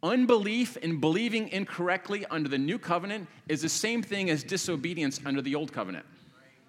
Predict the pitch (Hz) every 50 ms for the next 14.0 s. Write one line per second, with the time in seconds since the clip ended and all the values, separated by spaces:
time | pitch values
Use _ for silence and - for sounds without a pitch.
0 | - _ _ _ _ _ _ _ _ _ _ _ _ _ _ _ _ _ _ _
1 | _ _ _ _ _ _ - - - _ _ _ _ - - - _ _ _ _
2 | - - _ _ - - - - - - 139 139 - - 175 196 226 - - 202
3 | 175 139 180 160 160 147 131 - - 254 269 - - 190 143 139 165 165 180 170
4 | - - - - 165 - 202 185 - 196 175 - 160 175 185 196 185 143 131 143
5 | 175 190 202 196 - 180 160 123 127 147 156 170 175 - - - 175 175 175 170
6 | 165 156 139 147 143 139 165 180 165 160 - 143 139 135 135 135 139 135 143 156
7 | 180 175 - 104 85 85 - - - _ _ _ _ _ _ _ _ _ _ -
8 | 135 135 - - 139 147 139 143 165 180 180 - - 170 156 139 135 120 147 143
9 | 143 - 143 120 117 151 147 131 120 117 120 - 120 117 117 104 110 104 113 -
10 | - 139 131 107 90 71 - - - - _ _ _ _ _ _ _ _ _ _
11 | _ _ _ _ _ _ _ _ _ _ _ - - - _ _ _ - - -
12 | - - - 175 196 - - 202 - - 160 135 113 98 92 80 87 - - -
13 | - - _ _ _ _ _ _ _ _ _ - 151 165 - - 160 127 -